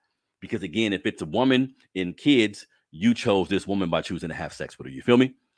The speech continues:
So this is your brother Harrison, man. Melanated Convo Podcast. Happy to be back. Go to Precision Create,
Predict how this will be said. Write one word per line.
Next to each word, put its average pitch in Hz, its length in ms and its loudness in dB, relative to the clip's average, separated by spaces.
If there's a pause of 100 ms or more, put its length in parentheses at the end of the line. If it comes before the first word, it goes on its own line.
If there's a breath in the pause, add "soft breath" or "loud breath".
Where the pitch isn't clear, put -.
(220 soft breath)
So 113 80 -8
this 147 100 -2
is 147 60 -8
your 151 80 -4
brother 135 180 0
Harrison, 120 340 -2
man. 104 300 -6 (380 soft breath)
Melanated 127 460 6
Convo 107 340 2
Podcast. 92 580 0
Happy 123 300 -2
to 117 60 0
be 107 160 -2
back. 95 480 2
Go 120 120 4
to 123 80 4
Precision 185 500 2
Create, 165 580 0